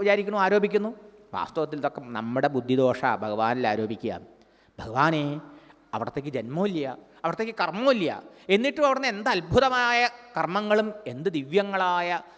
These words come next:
ആ അത്ഭുതകരമായ കർമ്മങ്ങളും എന്തെന്ത് ജന്മങ്ങളും അവതാരങ്ങളോ കൈക്കൊള്ളുന്നത്? അവിടുത്തെ ജന്മമില്ലാത്ത അവിടത്തേക്ക് മത്സ്യകൂർമാദികളാവുന്ന അവതാരം ആവശ്യമുണ്ടോ? എല്ലാ യോനിയിലും ഭഗവാൻ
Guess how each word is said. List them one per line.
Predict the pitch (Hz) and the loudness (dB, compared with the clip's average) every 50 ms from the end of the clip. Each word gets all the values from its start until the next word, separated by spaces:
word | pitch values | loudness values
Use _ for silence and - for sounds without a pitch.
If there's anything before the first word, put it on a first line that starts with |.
| - _ - | -20 _ -2
ആ | 131 156 175 170 117 - - - - 107 | -2 0 0 -2 -4 -8 -14 -20 -16 -14
അത്ഭുതകരമായ | 123 127 - 131 170 190 185 180 180 175 170 165 160 165 165 160 | -14 -12 -6 -2 0 2 2 2 2 0 -2 -2 -2 -2 -2 -4
കർമ്മങ്ങളും | 147 - 139 156 165 165 165 165 165 175 - - | -4 -4 -4 -4 -2 0 -2 -2 -2 -4 -10 -12
എന്തെന്ത് | 127 110 117 127 151 165 165 160 160 156 156 | -12 -12 -8 -6 -6 -4 -4 -6 -8 -8 -6
ജന്മങ്ങളും | 151 127 113 113 127 139 143 151 156 143 147 - - | -6 -6 -6 -8 -10 -8 -6 -6 -6 -6 -8 -12 -14
അവതാരങ്ങളോ | 110 104 107 117 120 123 131 135 139 143 135 - | -14 -12 -8 -6 -6 -6 -4 -2 -4 -4 -4 -4
കൈക്കൊള്ളുന്നത്? | 117 107 - 139 139 139 139 139 143 151 170 - - _ _ _ _ _ _ _ _ _ _ _ _ _ - | -8 -6 -4 -4 -4 -4 -6 -8 -10 -10 -12 -14 -20 _ _ _ _ _ _ _ _ _ _ _ _ _ -4
അവിടുത്തെ | 147 160 180 175 196 | -2 -2 -2 -2 0
ജന്മമില്ലാത്ത | 180 165 156 165 185 202 208 202 180 180 175 175 - | 2 2 2 2 0 0 0 2 4 4 4 4 4
അവിടത്തേക്ക് | 175 151 143 - 170 156 160 160 | 2 0 2 -2 -2 -2 -2 -2
മത്സ്യകൂർമാദികളാവുന്ന | 135 135 135 131 - 185 175 175 160 156 151 147 156 156 156 156 156 143 147 147 147 147 143 143 143 | -2 -2 -4 -4 -2 -4 -4 -2 -2 -2 0 0 0 -2 0 -2 -2 0 2 2 2 2 0 -2 -2
അവതാരം | 131 123 131 139 151 156 | -2 -2 0 0 0 0
ആവശ്യമുണ്ടോ? | 147 139 - 139 107 92 - - - - _ _ _ _ _ _ _ _ _ _ _ _ _ _ _ _ - 131 | 0 -2 -4 -10 -12 -14 -16 -20 -20 -20 _ _ _ _ _ _ _ _ _ _ _ _ _ _ _ _ -8 -8
എല്ലാ | 147 185 233 269 | -4 2 2 2
യോനിയിലും | 285 269 262 262 277 269 262 262 | 4 4 4 4 2 0 0 0
ഭഗവാൻ | 226 240 220 220 220 | 0 2 2 0 0